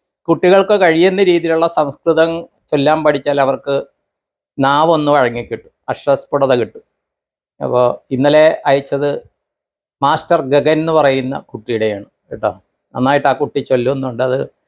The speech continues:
വിളക്ക് കൊളുത്തിയിട്ട് അവൻ ചൊല്ലുന്നത് വീട്ടുകാര് റെക്കോർഡ് ചെയ്തിട്ട് ടീച്ചറിന് അയച്ചു കൊടുത്തതാണ്. എന്തായാലും നല്ല കാര്യം, പല ടീച്ചേഴ്സും ഇത് തുടങ്ങിയാൽ, താല്പര്യമുള്ള കുട്ടികൾക്ക്, താല്പര്യമുള്ള ടീച്ചേഴ്സ്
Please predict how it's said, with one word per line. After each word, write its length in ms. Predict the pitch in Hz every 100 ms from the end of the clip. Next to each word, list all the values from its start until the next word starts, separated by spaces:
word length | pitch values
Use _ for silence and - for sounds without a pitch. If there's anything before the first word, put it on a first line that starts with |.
| _ _ -
വിളക്ക് 260 | 156 - 196
കൊളുത്തിയിട്ട് 480 | 175 170 170 190 202 202 - _ _ _
അവൻ 160 | 147 156
ചൊല്ലുന്നത് 540 | 156 151 143 165 160 175
വീട്ടുകാര് 600 | 160 139 156 151 151 151 165 - -
റെക്കോർഡ് 320 | 135 - 147
ചെയ്തിട്ട് 320 | 147 135 127 135
ടീച്ചറിന് 380 | 139 113 117 123
അയച്ചു 220 | 110 -
കൊടുത്തതാണ്. 500 | 117 104 - - - _
എന്തായാലും 440 | _ 117 113 143 - -
നല്ല 160 | 120 127
കാര്യം, 300 | 127 120 147 240 _ _ _ _ _ _ -
പല 120 | 127
ടീച്ചേഴ്സും 680 | 120 123 127 123 120 131 131
ഇത് 100 | 123 127
തുടങ്ങിയാൽ, 420 | 117 120 117 110 - -
താല്പര്യമുള്ള 500 | 131 131 143 151 151
കുട്ടികൾക്ക്, 460 | 143 147 143 131 185
താല്പര്യമുള്ള 460 | 147 143 139 147 143
ടീച്ചേഴ്സ് 460 | 135 131 131 131